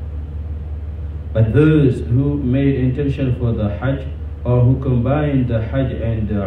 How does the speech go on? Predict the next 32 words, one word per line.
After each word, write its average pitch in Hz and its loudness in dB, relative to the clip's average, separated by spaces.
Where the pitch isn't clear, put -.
Umrah 113 0
did 131 -2
not 143 -2
finish 120 0
the 104 -4
state 127 0
of 107 -2
Ihram 123 -2
till 139 0
Yawm 127 0
al-Nahr, 135 0
the 95 -6
day 113 0
of - -2
sacrifice, - -4
agreed 113 0
upon, 95 -4
i 92 -6
e, 107 -2
this 101 -6
hadith 98 -4
is 95 -6
in 95 -4
Bukhari 98 -4
and 95 -6
Muslim. - -8
There 104 -4
are 127 0
three 151 0
types 127 2
of 110 -2
Hajj. 95 -6